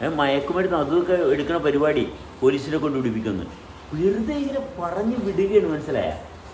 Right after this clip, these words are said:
ഏ, കാരണം ഓരോ വ്യക്തിയും അവര് വിചാരം ഇവരെന്താണ്ട് ഭയങ്കര വലിയ അധികാരമുള്ള മറ്റവരുടെ തലയിൽ കയറാൻ. ഏ, അത്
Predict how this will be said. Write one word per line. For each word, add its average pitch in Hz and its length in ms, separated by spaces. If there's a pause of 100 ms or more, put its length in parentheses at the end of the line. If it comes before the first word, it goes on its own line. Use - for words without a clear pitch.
(280)
ഏ, 175 40 (840)
കാരണം 196 280
ഓരോ 247 180
വ്യക്തിയും 226 600 (500)
അവര് 214 260
വിചാരം 254 280
ഇവരെന്താണ്ട് 220 640
ഭയങ്കര 190 380
വലിയ 190 240
അധികാരമുള്ള 165 680
മറ്റവരുടെ 135 580
തലയിൽ 104 380
കയറാൻ. 85 440 (600)
ഏ, 135 60 (1000)
അത് 208 180